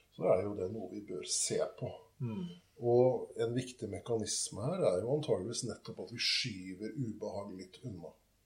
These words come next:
Speaker 1: Så det er litt sånn som å pisse i buksa eller bootsen når det er kaldt også. Det hjelper der og da. Men så blir det bare verre.
Speaker 2: Mm. Mm.
Speaker 1: Så opplevelsesmessig unngåelse er et sånn viktig begrep. Vi skyver ubehagelige ting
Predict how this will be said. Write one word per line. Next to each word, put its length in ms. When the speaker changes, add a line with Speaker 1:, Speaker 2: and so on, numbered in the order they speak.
Speaker 1:
Så 400
det 180
er 80
litt 320
sånn 260
som 220
å 100
pisse 460
i 220
buksa 560
eller 260
bootsen 480
når 160
det 100
er 80
kaldt 300
også. 240
Det 80
hjelper 400
der 160
og 100
da. 120
Men 200
så 220
blir 180
det 80
bare 160
verre. 200
Speaker 2:
Mm. 240
Mm. 180
Speaker 1:
Så 160
opplevelsesmessig 960
unngåelse 640
er 140
et 80
sånn 160
viktig 400
begrep. 480
Vi 100
skyver 720
ubehagelige 600
ting 160